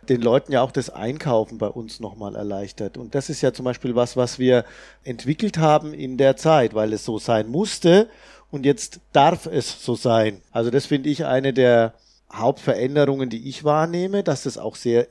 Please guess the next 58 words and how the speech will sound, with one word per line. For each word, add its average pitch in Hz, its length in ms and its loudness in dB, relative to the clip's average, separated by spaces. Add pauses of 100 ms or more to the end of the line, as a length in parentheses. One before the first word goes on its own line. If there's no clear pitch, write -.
stark 104 420 -4
eben 107 200 -10
genutzt 110 520 -10
wird, 208 240 0
dass 120 220 -4
da 104 240 -2 (100)
neue 120 400 0
junge 117 300 -4
Kunden 110 420 -12
da 101 240 -6
sind, 160 360 -8
die 117 280 -2
das - 200 -8
halt 123 180 0
gerne 120 240 0
mögen. 147 640 -4 (140)
Sie 127 140 -10
schreiben 117 380 0
uns 117 220 -12
eine 113 100 -8
Mail, 151 480 2 (440)
das 151 200 0
und 143 80 -4
das 127 160 2
möchten 131 320 -4
wir 131 100 0
gerne 113 300 0
haben 269 420 2 (440)
und 135 260 -6
dann 135 200 0
bereiten 120 420 0
wir 120 80 0
das 110 140 -8
vor 147 200 0
und 185 80 -4
sie 156 80 -8
können 139 340 -6
einfach 139 280 -6
vorbeikommen 143 640 -2
und 123 60 -12
holen 113 240 -4
es 113 160 -14
nur 113 140 -8
ab. - 240 -14
Das 113 180 -8
geht 131 260 -2
natürlich 120 380 -4
automatisch 120 540 -4
über 110 160 -8
den 104 140 -12
Shop 226 260 -2
oder 117 240 -4
wir 151 160 0
machen 170 260 -4
das 160 160 -6
dann 147 200 -6
für 147 220 -2
sie. 156 280 -2